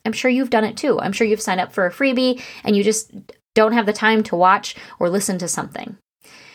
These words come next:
Or you don't have time to read these emails that someone sends every day. So we've kind of changed up our strategy a little bit in the last year.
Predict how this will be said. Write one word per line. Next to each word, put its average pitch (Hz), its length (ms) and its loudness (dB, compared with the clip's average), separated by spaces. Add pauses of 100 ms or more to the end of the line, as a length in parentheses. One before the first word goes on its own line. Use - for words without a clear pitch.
(220)
Or 190 400 4
you 180 160 -2
don't 208 180 2
have 220 200 -4
time 196 240 -2
to 208 120 -8
read 196 300 -2
these 190 240 -6
emails 175 320 -2
that 180 100 -6
someone 165 240 -8
sends 190 240 -4
every - 220 -6
day. - 260 -12 (800)
So 269 380 2
we've 285 260 -2
kind 403 220 -2
of 381 80 -4
changed 226 400 0
up 214 100 2
our 185 140 2
strategy 170 500 -2
a - 100 -4
little 180 220 0
bit 170 300 -2
in 196 80 -4
the 185 80 -2
last 160 460 0
year. 156 440 -8